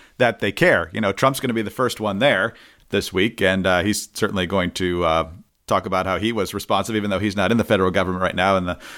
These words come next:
the Biden administration was slow to respond. The E P A director has been there,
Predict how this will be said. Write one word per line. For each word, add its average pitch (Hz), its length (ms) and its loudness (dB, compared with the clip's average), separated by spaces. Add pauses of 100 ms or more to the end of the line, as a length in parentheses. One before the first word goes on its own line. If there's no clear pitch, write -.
the 95 80 -8
Biden 107 160 2
administration 95 540 0
was 90 120 -2
slow 101 220 4
to 95 120 -2
respond. 95 440 2
The 104 100 0
E 113 60 2
P 104 180 0
A 110 80 4
director 101 420 0
has 92 140 -4
been 101 200 0
there, 98 260 2